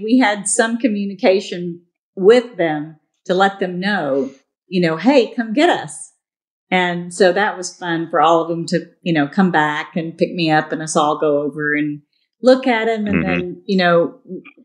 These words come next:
Speaker 1: watch him being cleaned and all of that. It was just, it was amazing. Redstone Ranch, uh,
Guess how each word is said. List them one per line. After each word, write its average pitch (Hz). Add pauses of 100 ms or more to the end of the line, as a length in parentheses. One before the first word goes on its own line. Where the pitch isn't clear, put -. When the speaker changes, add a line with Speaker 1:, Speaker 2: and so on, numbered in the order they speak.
Speaker 1:
watch 220
him 190 (720)
being 175 (380)
cleaned 247
and 175
all 208
of 208
that. 202
It 170
was 175
just, - (600)
it 202
was 185
amazing. 151
Redstone 180
Ranch, - (480)
uh, 160